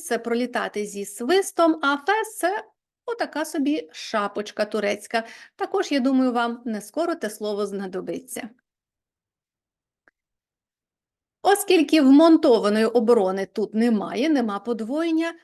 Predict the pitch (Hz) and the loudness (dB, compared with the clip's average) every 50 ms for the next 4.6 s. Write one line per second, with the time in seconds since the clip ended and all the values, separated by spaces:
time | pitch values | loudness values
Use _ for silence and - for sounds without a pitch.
0 | _ - 214 226 240 240 233 208 233 233 233 233 202 226 254 320 320 - 320 277 | _ -10 -6 -6 -4 -4 -4 -4 -4 -2 -2 -4 -4 -4 -4 -6 -6 -8 -10 -8
1 | 220 208 285 269 254 247 226 226 214 208 - 220 220 - - - - 311 269 - | -4 -4 -2 -2 -2 -4 -4 -6 -8 -8 -10 -12 -12 -14 -16 -8 -4 -4 -4 -4
2 | - - 208 196 180 185 196 190 185 180 185 294 359 403 427 427 - _ _ _ | -4 -6 -8 -8 -8 -8 -10 -10 -10 -6 -2 0 0 0 0 -4 -10 _ _ _
3 | 240 214 220 247 277 269 - - - - - 196 185 - - - - - - 196 | 0 2 2 2 0 -4 -6 -12 -16 -12 -12 -12 -10 -10 -12 -12 -10 -6 -4 -2
4 | 190 196 220 - - 233 233 277 330 381 415 | -2 -2 -4 -4 0 2 4 4 6 6 4